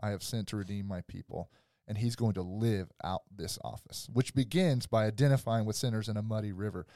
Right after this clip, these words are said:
This is the kind of Savior I've sent, and this is the kingdom, the kind of kingdom he's come to build,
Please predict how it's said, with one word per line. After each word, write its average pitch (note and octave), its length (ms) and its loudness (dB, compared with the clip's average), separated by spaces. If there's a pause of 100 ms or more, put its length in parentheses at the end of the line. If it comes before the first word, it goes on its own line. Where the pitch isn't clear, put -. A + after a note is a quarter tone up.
(260)
This D3 220 4
is D#3 100 0
the D3 100 -2
kind B2 240 0
of G2+ 60 -4
Savior A2+ 500 0
I've G2+ 200 -2 (240)
sent, C#3+ 440 -2
and A2+ 180 -4
this C3 240 2
is B2 120 -2
the A#2+ 100 -4
kingdom, A2+ 520 -4
the - 80 -6
kind B2 180 0
of G2+ 80 -8
kingdom A#2+ 320 -2
he's G#2+ 160 -4
come G#2 220 -2
to G2 100 -10
build, G#2 380 -2